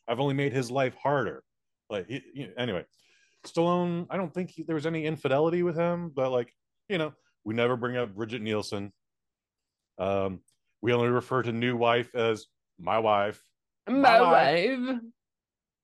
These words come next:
Speaker 1: And, uh, she don't have a name. He has two children, or two, two girls now. They don't have names.
Speaker 2: Hmm.
Speaker 1: Um, they do bring up Sage Stallone. I don't know if you're familiar with him or not.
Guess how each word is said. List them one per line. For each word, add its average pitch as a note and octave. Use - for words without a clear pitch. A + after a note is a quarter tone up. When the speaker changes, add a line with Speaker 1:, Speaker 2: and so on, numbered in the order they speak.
Speaker 1:
And, A#2+
uh, B2
she -
don't D3+
have D3+
a F3
name. D3
He D3
has D3+
two F#3
children, E3+
or C3
two, D#3+
two D#3+
girls D#3
now. D3+
They G#2
don't B2
have B2
names. A#2
Speaker 2:
Hmm. -
Speaker 1:
Um, G2
they C3
do C#3+
bring D3
up C#3+
Sage B2+
Stallone. C3
I A#2
don't A#2+
know A#2
if A2+
you're A#2
familiar A2
with G#2+
him G#2+
or A2
not. A2